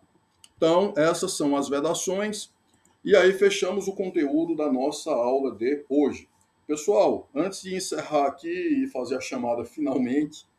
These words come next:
ah, semana que vem, provavelmente, né, sem ser nesse domingo, no outro, ah, provavelmente vai ser nele. Eu ainda vou ver minha agenda aí pra ver como é que eu encaixo.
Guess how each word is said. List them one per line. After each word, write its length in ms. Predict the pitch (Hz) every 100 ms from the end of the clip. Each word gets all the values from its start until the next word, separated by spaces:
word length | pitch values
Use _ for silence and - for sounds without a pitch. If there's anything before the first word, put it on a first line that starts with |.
| _ _ _ _ -
ah, 480 | 135 135 135 135 139
semana 400 | 139 190 180 202
que 160 | 202 185
vem, 540 | 120 147 196 156 - _ _ _ _ _ _ -
provavelmente, 880 | 151 165 180 202 147 160 185 190
né, 400 | 147 139 160 165 - _ _ _ _
sem 220 | - 185
ser 160 | - 190
nesse 260 | 185 180 175
domingo, 380 | 175 165 160
no 120 | 151 170
outro, 540 | 139 165 - 170 - _ _ _ _ -
ah, 600 | 110 113 117 117 117 117 _ _ _ _ _ _ _ -
provavelmente 520 | 151 165 165 170 175
vai 140 | 175
ser 180 | 175 202
nele. 280 | 185 147 120
Eu 60 | 113
ainda 140 | 120
vou 240 | 123 135
ver 140 | 151 151
minha 160 | 156
agenda 340 | 143 127 139 135
aí 80 | 135
pra 160 | 131
ver 140 | 131 131
como 140 | 131
é 20 |
que 80 | 127
eu 80 | 135
encaixo. 540 | 135 - 147 165 -